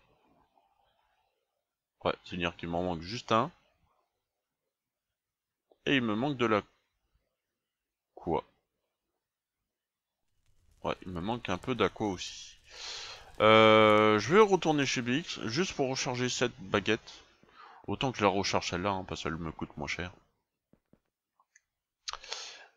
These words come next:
Et euh, tiens, on va faire quelque chose.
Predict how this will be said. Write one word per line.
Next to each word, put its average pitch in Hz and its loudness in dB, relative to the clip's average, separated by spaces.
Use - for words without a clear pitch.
Et 117 6
euh, 101 8
tiens, - -8
on 104 -14
va 123 -4
faire - -10
quelque 95 -6
chose. 147 -6